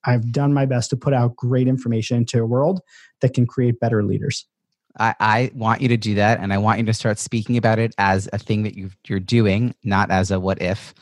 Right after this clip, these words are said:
Speaker 2: because, you know,
Speaker 1: I dig
Speaker 2: positive
Speaker 1: it. Yeah.
Speaker 2: psychology, like,
Speaker 1: Yeah.
Speaker 2: just picture it happening and picture the work you're gonna put into making it happen.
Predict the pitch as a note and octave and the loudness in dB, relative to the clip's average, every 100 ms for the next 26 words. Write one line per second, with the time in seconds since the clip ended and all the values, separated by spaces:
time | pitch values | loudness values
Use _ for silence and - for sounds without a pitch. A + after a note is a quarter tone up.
0 | _ _ _ _ _ _ - A2 F#2+ - | _ _ _ _ _ _ 0 0 0 -4
1 | A2 F#2 A2 C#3 C3+ F#2+ C#3 A#2+ A#2+ A#2+ | -2 0 0 0 2 2 2 0 0 2
2 | G#2 G#2+ A2+ A#2 C3 C3 A2 G#2 - B2+ | 0 -2 -2 0 0 0 -2 -2 -4 -8
3 | - - - B2+ - C3+ B2+ A2 G#2+ A#2 | -8 -12 -6 -4 -2 -2 2 2 2 -2
4 | A2+ A2+ G2+ A2+ - A2+ G2 G#2 A2 A2 | 0 0 0 -2 2 2 4 0 0 -4
5 | G#2 - G#2+ G#2+ A2 G2 F#2+ G#2 G#2 F#2 | -4 -4 -2 -2 0 -2 -2 -4 -2 -2
6 | F#2 G2 A2 | -4 -6 -8